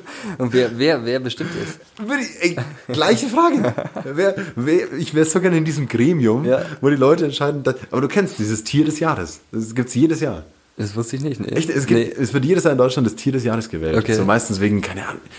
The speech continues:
Speaker 2: nee, was, was heißt meistens wegen? Ich hab keine Ahnung, warum.
Speaker 1: Okay.
Speaker 2: Wegen welchen Faktoren das ausgewählt wird. Aber dieses Jahr ist es der Maulwurf.
Speaker 1: Okay, krass.
Speaker 2: Und, äh,
Speaker 1: <laughs>
Speaker 2: was mir in dem Sinn eingefallen ist, ist, man, äh, du als Papa irgendwie, vielleicht kennst du es auch, das Buch, ähm,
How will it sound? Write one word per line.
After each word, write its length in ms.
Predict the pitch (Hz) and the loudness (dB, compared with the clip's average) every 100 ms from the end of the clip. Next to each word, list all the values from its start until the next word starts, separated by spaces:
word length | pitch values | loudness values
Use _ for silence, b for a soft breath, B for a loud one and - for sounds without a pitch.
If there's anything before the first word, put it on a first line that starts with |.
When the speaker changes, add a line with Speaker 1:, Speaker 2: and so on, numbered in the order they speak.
| B - | B -14
Speaker 2:
nee, 200 | 82 78 | -10 -10
was, 120 | - 78 | -12 -14
was 140 | 73 87 | -12 -10
heißt 180 | - 80 | -12 -12
meistens 400 | 82 - 90 - | -10 -8 -8 -6
wegen? 120 | 92 | -6
Ich 120 | 90 | -6
hab 120 | 95 | -8
keine 300 | - 87 82 | -4 -4 -2
Ahnung, 260 | 117 208 120 | 0 0 0
warum. 260 | 85 80 - | -2 -4 -8
Speaker 1:
Okay. 200 | 104 110 131 - | -8 -8 -10 2
Speaker 2:
Wegen 200 | 110 113 | 4 6
welchen 240 | 135 - | 4 2
Faktoren 540 | - 156 - 135 156 160 | -4 -6 0 2 2 2
das 160 | 139 | -2
ausgewählt 560 | 127 156 - 90 82 82 | -2 -4 -2 0 0 0
wird. 80 | 87 | 0
Aber 180 | 101 101 | 2 2
dieses 380 | 123 131 160 | 0 0 0
Jahr 220 | 139 135 135 | 2 0 0
ist 160 | 127 | -4
es 100 | 143 | -2
der 140 | - 131 | -2 -2
Maulwurf. 480 | 127 135 82 62 - - | -2 -2 -2 -4 -8 -12
Speaker 1:
Okay, 300 | 104 104 98 | -6 -4 -6
krass. 220 | - - B B _ | -8 -16 B B _
Speaker 2:
Und, 280 | 107 98 92 | 4 4 4
äh, 380 | 101 95 95 110 | 4 4 2 2
Speaker 1:
<laughs> 20 | |
Speaker 2:
was 160 | 107 107 | 0 2
mir 120 | 107 | 2
in 60 | 101 | 2
dem 140 | 131 | 0
Sinn 180 | 147 127 | 0 0
eingefallen 500 | - 135 131 107 117 | 0 -2 -2 0 2
ist, 140 | 113 | 0
ist, 200 | 98 - | -2 -4
man, 240 | 101 95 95 | 0 0 0
äh, 360 | 92 90 92 | 2 2 2
du 260 | 95 101 104 | 0 2 4
als 180 | 90 - | 2 -2
Papa 280 | 110 120 104 | -2 0 2
irgendwie, 260 | 87 87 | 2 -2
vielleicht 260 | 80 90 95 | -2 -4 -4
kennst 280 | - 110 - | -4 -4 -6
du 40 | |
es 80 | 92 | -6
auch, 260 | - 78 - | -6 -6 -8
das 200 | - - | -12 -2
Buch, 360 | 107 117 - - b b b b b b - | 0 0 -2 -16 b b b b b b -4
ähm, 400 | 90 90 90 | 2 2 2